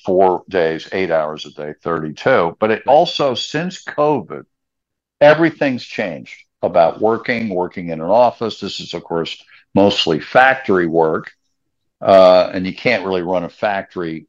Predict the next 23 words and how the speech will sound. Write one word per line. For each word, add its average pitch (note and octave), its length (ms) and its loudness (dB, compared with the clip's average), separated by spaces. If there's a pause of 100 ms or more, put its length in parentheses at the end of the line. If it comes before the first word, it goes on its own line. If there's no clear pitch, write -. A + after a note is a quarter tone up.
loosely. G2 800 -2
You G2+ 100 -4
gotta F#2+ 260 0
have F2 200 -4
a E2 60 -12
schedule F#2+ 680 -6
for F2 120 -8
when F2+ 260 -6
we're E2+ 200 -8 (300)
rolling G2+ 460 2
the F#2 140 -4
assembly A2+ 480 -4
line. D2+ 340 -14 (1000)
Um, E2 500 2 (1120)
in F#3 140 8
the E3 220 8
end, A2 360 6
it's - 260 -4
not B2+ 380 4
gonna A2+ 180 -4
be F#2 320 -6
that F2 360 -4 (120)
that E2+ 220 -14